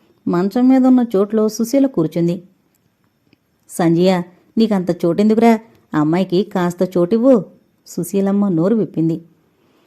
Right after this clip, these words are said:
సంజయ్ ఇబ్బందిగా ఒకవైపు తిరిగాడు. "పర్వాలేదండి," అంది కాఫీ తెస్తానని వెళుతూ. "పూర్ణ, నువ్వు కూర్చో, రాజమణి తెస్తుంది," అన్నాడు చంద్రశేఖరం.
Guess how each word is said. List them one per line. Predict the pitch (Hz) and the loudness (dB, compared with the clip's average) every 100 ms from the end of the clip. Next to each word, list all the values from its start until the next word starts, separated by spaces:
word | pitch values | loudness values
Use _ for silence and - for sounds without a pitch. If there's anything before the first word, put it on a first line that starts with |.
| _ - | _ -10
సంజయ్ | - 214 214 254 262 | -4 0 4 4 4
ఇబ్బందిగా | 190 170 180 208 208 196 202 | 0 -4 -2 0 2 2 0
ఒకవైపు | 208 185 160 - | 0 0 -2 -2
తిరిగాడు. | 214 151 160 165 - _ _ _ _ _ _ | -2 0 0 -2 -6 _ _ _ _ _ _
"పర్వాలేదండి," | 175 156 185 208 190 180 175 185 - | -4 -2 0 0 2 0 0 -4 -6
అంది | 175 165 165 - _ - | -2 -2 -4 -12 _ -6
కాఫీ | 175 196 233 | -4 -2 -4
తెస్తానని | 233 156 - 202 220 | -2 -6 -4 -4 -2
వెళుతూ. | 196 160 165 170 - _ _ _ - _ _ _ _ _ - | 0 0 -2 -4 -6 _ _ _ -20 _ _ _ _ _ -2
"పూర్ణ, | 175 175 185 175 - 214 | 0 2 0 -4 -2 -2
నువ్వు | 214 | 0
కూర్చో, | 220 220 262 262 - 160 | -2 2 2 2 -4 -4
రాజమణి | 156 180 233 233 | -2 2 2 2
తెస్తుంది," | 214 208 240 247 240 - 175 | 0 2 2 2 0 -6 -2
అన్నాడు | 156 151 156 | 0 2 0
చంద్రశేఖరం. | 226 226 147 170 202 160 160 160 | -4 -4 -4 -4 -4 -4 -2 -4